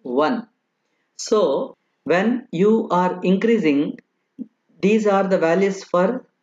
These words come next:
theta. And I am writing the corresponding sine thetas here. So when theta is equal to zero, sine theta is zero. When theta is equal to thirty, sine theta is half.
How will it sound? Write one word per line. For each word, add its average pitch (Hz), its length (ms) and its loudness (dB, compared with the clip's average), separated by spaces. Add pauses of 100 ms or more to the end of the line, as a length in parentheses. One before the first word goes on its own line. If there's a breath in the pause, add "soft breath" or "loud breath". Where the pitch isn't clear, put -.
theta. 185 480 0 (1400)
And 214 380 -2 (580)
I 180 100 0
am 208 100 -2
writing 202 380 2
the 214 80 0
corresponding 202 720 0
sine 190 360 -2
thetas 120 480 -4 (240)
here. 139 280 -2 (640)
So 190 80 0
when 196 260 -2
theta 220 320 0
is 196 180 0
equal 185 200 0
to 180 80 -4
zero, 160 320 2
sine 170 340 -4
theta 156 260 -2
is 120 160 -4
zero. 117 380 -2 (300)
When 165 220 -2
theta 214 300 2
is 196 120 0
equal 185 200 -2
to 160 80 -4
thirty, 170 420 0
sine 160 340 -2
theta 151 280 0
is 135 160 0 (100)
half. 123 280 -4